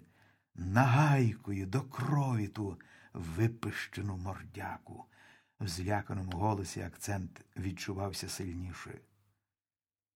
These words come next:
«Ти жид?» «Нет, нет, ей-богу, нет, я христианин!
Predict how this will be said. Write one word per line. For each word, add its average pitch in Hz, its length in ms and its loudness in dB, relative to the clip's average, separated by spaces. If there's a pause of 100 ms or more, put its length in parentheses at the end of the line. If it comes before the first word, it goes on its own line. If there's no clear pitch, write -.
(140)
«Ти 107 120 2
жид?» 117 300 8 (800)
«Нет, 113 260 6
нет, 196 500 12
ей-богу, 160 720 12
нет, 160 440 8
я 147 380 12 (300)
христианин! 196 1300 8